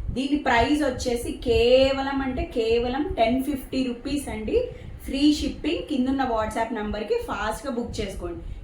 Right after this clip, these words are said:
ఇంకో కలర్ ఆప్షన్ కూడా ఉంది, అది కూడా చూపిస్తా. కూడా ఉందండి. నాకైతే పర్సనల్గా చాలా చాలా బాగుందండి. So ఈ కలర్ అయితే ఏ స్కిన్ టోన్కైనా సరిపోతుంది. So సేమ్ అండి, సేమ్ ఈ డ్రెస్ ఎలాగో ఇది కూడా సేమ్ అండి.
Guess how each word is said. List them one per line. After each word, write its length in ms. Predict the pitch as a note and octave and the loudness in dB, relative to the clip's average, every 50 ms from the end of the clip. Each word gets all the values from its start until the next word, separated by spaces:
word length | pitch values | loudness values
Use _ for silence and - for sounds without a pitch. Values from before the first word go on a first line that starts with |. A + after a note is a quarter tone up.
| - - B3 | -8 -4 -2
ఇంకో 180 | A#3+ B3+ B3+ | 0 0 0
కలర్ 340 | A#3+ B3 A3 G#3+ A3 A3 A#3 | 0 0 0 2 2 4 4
ఆప్షన్ 420 | A#3 A3+ A3+ - - B3 A#3 A3 | 4 4 2 -2 -6 -6 -6 -4
కూడా 240 | G#3+ G#3+ G#3 G#3+ G#3+ | -2 0 0 0 0
ఉంది, 260 | G#3+ G#3 F#3+ G#3 - | -2 -4 -4 -4 -2
అది 200 | F#4 E4 A3+ G#3 | -2 0 0 0
కూడా 220 | G#3 G#3 G3 A3 - | -2 -2 -4 -4 -4
చూపిస్తా. 520 | - - - - G3 F3+ F3 - - - - - - - - - - - - - - - - - - - | -4 -4 -4 -4 -4 -6 -8 -8 -10 -14 -16 -14 -14 -14 -12 -12 -12 -12 -14 -16 -16 -12 -10 -8 -2 0
కూడా 240 | B3+ B3+ B3+ C4 B3+ | 2 4 4 4 4
ఉందండి. 580 | A#3+ A#3+ A#3 A3+ A3+ A3+ A#3 A#3 C#4 D#4 A4+ - | 2 0 -2 -4 -4 -4 -4 -4 -2 -2 0 0
నాకైతే 520 | - G3+ G#3 A3+ - - C4+ B3+ B3+ C4 | 0 0 -2 -4 -4 -4 -4 -4 -2 -4
పర్సనల్గా 800 | C4 - B3 A3+ A3 A3+ A3+ A#3+ A#3+ - B3 B3 A#3 A#3 B3 B3 | -6 -4 -4 -4 -2 -2 -2 -4 -4 -6 -6 -6 -4 -4 -4 -4
చాలా 580 | B3 - B3 G3+ G3+ G3 G#3 G#3 G#3+ A3+ A#3+ | -4 -4 -4 -4 -2 0 2 2 2 2 0
చాలా 300 | A#3+ A#3 B3+ A#3+ A3+ A3+ | -2 -2 -4 -2 -2 0
బాగుందండి. 840 | A3+ G3+ G#3 G3+ G3+ G#3 G#3+ A3+ A3+ A3 G#3+ A3 A3 C#4 - B4 B4 B4+ - - - - - - - - | 2 2 2 2 2 2 0 0 0 0 -2 -2 -2 0 0 0 0 -2 -6 -10 -10 -10 -10 -8 -6 -2
So 120 | A3 A3 | 0 0
ఈ 280 | G#3+ A3+ A#3+ C4 C#4+ D4 | 0 2 2 0 2 4
కలర్ 300 | D4+ C4+ C4 C4 B3+ B3 | 6 6 8 8 6 6
అయితే 320 | B3 A#3 A3+ - D4+ D#4+ | 4 2 0 0 0 0
ఏ 280 | D#4+ A#3 A3 A3+ A#3 - | 2 2 2 2 2 0
స్కిన్ 340 | - - C#4+ B3+ B3 B3 A#3+ | -2 -2 -2 -2 0 0 0
టోన్కైనా 480 | B3+ B3 B3 A#3+ A#3 A3+ A3+ A#3+ C#4 | -2 -2 -2 -2 -2 -2 -2 0 -2
సరిపోతుంది. 880 | - - - - G3+ - A3 G#3+ G3 - G#3+ G3+ G3 G#3 B3 A4 B4+ B4 - - - - - - - - - - C4+ | 0 0 -2 -2 -2 -4 -6 -6 -6 -6 -8 -8 -6 -2 0 2 2 2 0 -4 -8 -8 -8 -8 -8 -10 -6 -2 0
So 120 | C4 C4+ | 2 2
సేమ్ 540 | C4 - - C4+ B3+ B3+ C4+ C#4+ D4+ D4 C#4+ | 2 0 2 6 6 8 8 8 6 4 4
అండి, 400 | C4+ B3+ B3 B3+ A4+ B4+ B4+ B4+ - - - - - - - - - - - - - - - - - | 2 0 0 4 4 4 4 4 0 -6 -12 -12 -12 -12 -10 -12 -12 -14 -14 -14 -14 -12 -10 -10 -8
సేమ్ 800 | - - - - A#3+ A#3 A#3+ B3 B3+ C4+ C4+ C4 C4 A#3+ A3+ G#3 | -8 -6 -4 -4 -2 2 4 4 4 4 4 0 -2 -2 -2 -4
ఈ 140 | A3+ A#3 A#3 | -4 -4 -2
డ్రెస్ 300 | G#3 G#3+ A3+ A#3 - - | 0 0 0 0 0 -2
ఎలాగో 580 | A3+ G#3+ G#3 G#3+ G#3+ G#3+ G#3+ D4 E5+ - - A3+ | -2 0 0 0 0 0 0 0 0 0 -2 -4
ఇది 100 | G3+ A3 | -4 -4
కూడా 200 | G#3 A#3 A#3+ - | -2 -2 -2 -2
సేమ్ 480 | - - A3 G3+ G3+ G#3 G#3+ A3+ A3+ | -4 -4 -6 -4 -4 -4 -4 -4 -4
అండి. 300 | G#3+ G3 G3 G3 B3 A4 | -4 -4 -4 -4 -4 -4